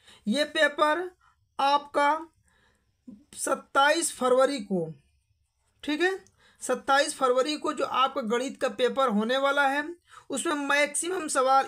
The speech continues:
इस पेपर से आपको देखने के लिए मिलेगा, ठीक है। तो आप वीडियो को लास्ट तक जरूर देखिएगा। ये पेपर का जो सेट है,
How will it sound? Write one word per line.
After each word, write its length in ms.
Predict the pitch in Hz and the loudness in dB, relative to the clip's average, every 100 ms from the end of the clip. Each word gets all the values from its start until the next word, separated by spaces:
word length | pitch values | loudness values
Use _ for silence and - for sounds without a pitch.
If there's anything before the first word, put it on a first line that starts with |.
| - | -2
इस 120 | 294 | -8
पेपर 400 | - 262 240 269 | -2 -2 0 0
से 180 | 269 277 226 | 0 -6 -2
आपको 320 | 247 - 269 | -2 -2 -2
देखने 400 | 220 233 247 247 | 0 -2 -2 -6
के 100 | 269 | -4
लिए 140 | 277 | -4
मिलेगा, 480 | 277 277 226 185 175 165 185 - _ _ | -4 -2 -2 -2 -4 -8 -12 -16 _ _
ठीक 160 | 277 285 | -6 -2
है। 140 | 349 349 _ - - - | -4 -6 _ -20 -8 0
तो 60 | |
आप 220 | 254 294 | 2 2
वीडियो 420 | 285 269 262 262 294 | 0 -4 -2 -4 -4
को 120 | 294 | -4
लास्ट 360 | 247 240 262 - | 2 2 2 0
तक 140 | 277 | -6
जरूर 300 | 247 269 247 | -4 -4 -2
देखिएगा। 760 | 226 220 202 190 170 165 165 185 _ _ _ - - | 0 0 0 -2 -2 -6 -8 -14 _ _ _ -20 -12
ये 120 | 226 302 | -6 -6
पेपर 460 | - 277 - 285 | -2 -2 0 -2
का 140 | 294 285 | 0 0
जो 160 | 262 247 | -2 -4
सेट 380 | 269 262 269 | 0 0 0
है, 180 | 285 294 | 0 -2